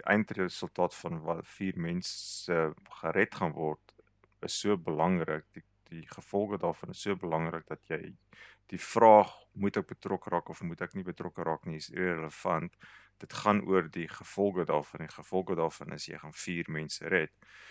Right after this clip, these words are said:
So, en hierdie ouens kan nogal heel calculated dink oor, ehm, hierdie probleme, want as jy net dink oor consequences, raak dit baie calculated. Alright,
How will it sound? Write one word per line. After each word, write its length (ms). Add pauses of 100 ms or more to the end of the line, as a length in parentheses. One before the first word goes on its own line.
(460)
So, 280 (840)
en 120
hierdie 280
ouens 260
kan 200
nogal 560
heel 500 (340)
calculated 760
dink 280
oor, 260 (260)
ehm, 280 (180)
hierdie 320
probleme, 640
want 220 (240)
as 160
jy 80
net 200
dink 180
oor 80
consequences, 680
raak 300
dit 140
baie 240
calculated. 760 (760)
Alright, 380